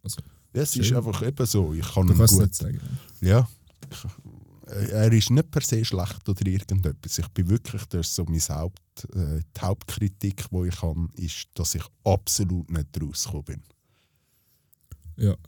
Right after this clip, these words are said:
Speaker 1: Wo ich das nämlich geschaut habe, habe ich genau an das gedacht. Wenn du den Manga jetzt nicht kennst, du kommst sicher nicht raus. Also,
Speaker 2: <laughs>
Speaker 1: kann man so, das springt ja einfach von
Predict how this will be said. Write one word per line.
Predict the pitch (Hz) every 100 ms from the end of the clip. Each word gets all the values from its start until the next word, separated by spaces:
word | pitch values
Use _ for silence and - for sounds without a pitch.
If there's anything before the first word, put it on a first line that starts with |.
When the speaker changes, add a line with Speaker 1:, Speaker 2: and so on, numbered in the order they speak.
| - _ _ _ _ _ -
Speaker 1:
Wo |
ich | 113
das | - 123
nämlich | 117 113
geschaut | - 120 -
habe, | 95 92
habe | 92
ich |
genau | 92 98 104 107
an | 87
das | 104 107 -
gedacht. | 95 123 - - _ _ _ _ _ _
Wenn | 98
du | 85 98
den | 90
Manga | 101 120 120
jetzt | 98 - -
nicht | -
kennst, | - 117 113 135 - - _ _ _ _ _ _ _ _ -
du | -
kommst | - - - - - - -
sicher | - 82 -
nicht | 101 - -
raus. | - - -
Also, | - -
Speaker 2:
<laughs> | - - 120 - 113 120 - 107 107 98
Speaker 1:
kann | 98
man | 98
so, | 92 90 - - _ _ _ _ _ _ _ _ _ - _
das | - -
springt | - - 110 107 120
ja | 107 80
einfach | 95 - 85
von | - 101